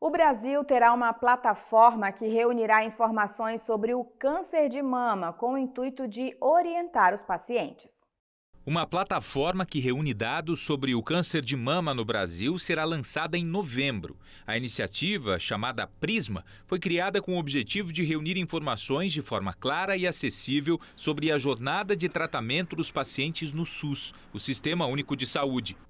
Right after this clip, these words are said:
Speaker 2: A partir da plataforma, será possível acompanhar o paciente desde o diagnóstico até as etapas finais de tratamento, identificando áreas de melhoria e pontos de excelência,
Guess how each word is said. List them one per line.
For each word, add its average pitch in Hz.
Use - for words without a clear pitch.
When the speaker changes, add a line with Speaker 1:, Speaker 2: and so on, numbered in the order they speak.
Speaker 2:
A -
partir 123
da 117
plataforma, 110
será 123
possível 135
acompanhar 127
o 92
paciente 117
desde 131
o 110
diagnóstico 104
até 113
as 151
etapas 127
finais 175
de 185
tratamento, 160
identificando 127
áreas 120
de 120
melhoria 117
e 98
pontos 135
de 113
excelência, 180